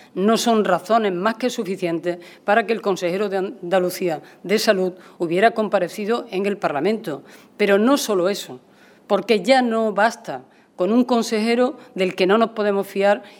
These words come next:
y que ha demostrado su incapacidad. Tiene que ir al Parlamento el presidente del Gobierno de la Junta de Andalucía, que no puede, mientras esto sucede en Andalucía, donde hay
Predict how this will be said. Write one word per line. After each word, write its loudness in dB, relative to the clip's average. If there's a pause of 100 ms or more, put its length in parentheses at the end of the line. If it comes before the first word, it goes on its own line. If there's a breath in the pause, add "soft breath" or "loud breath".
y -6
que -2
ha 4
demostrado 0
su -4
incapacidad. -2 (460 loud breath)
Tiene 4
que 0
ir -2
al 0
Parlamento -4 (220 loud breath)
el 2
presidente 0
del 0
Gobierno 0
de -2
la 0
Junta -2
de 2
Andalucía, -2 (680 loud breath)
que 4
no 6
puede, 0 (240)
mientras 0
esto 0
sucede 0
en 0
Andalucía, -2 (360 loud breath)
donde 2
hay 2